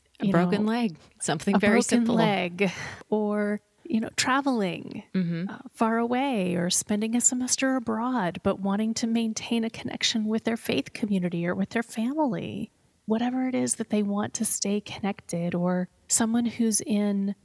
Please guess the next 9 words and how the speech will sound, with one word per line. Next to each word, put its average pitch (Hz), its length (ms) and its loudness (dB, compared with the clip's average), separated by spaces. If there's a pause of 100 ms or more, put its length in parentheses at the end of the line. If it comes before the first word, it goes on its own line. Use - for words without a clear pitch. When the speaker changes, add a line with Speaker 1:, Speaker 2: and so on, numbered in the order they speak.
(100)
Speaker 2:
a 208 80 4
small 208 440 0
town 190 760 0 (280)
in 208 140 2
the 202 100 2
Midwest 190 840 0 (180)
wanting 196 480 2
to - 100 -2
have 190 800 -2